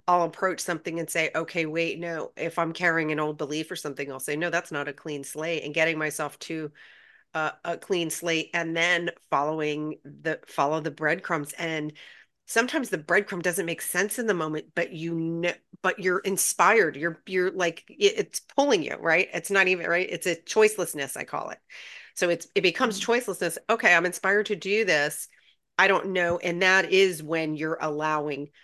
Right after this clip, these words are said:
Speaker 1: that, that unlimited field to play,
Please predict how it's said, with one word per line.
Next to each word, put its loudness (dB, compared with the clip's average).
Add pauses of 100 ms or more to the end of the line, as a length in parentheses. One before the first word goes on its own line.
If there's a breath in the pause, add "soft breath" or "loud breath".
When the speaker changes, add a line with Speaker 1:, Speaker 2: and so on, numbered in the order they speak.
(160 soft breath)
Speaker 1:
that, 0
that 0
unlimited -2
field 2 (400)
to 4
play, 2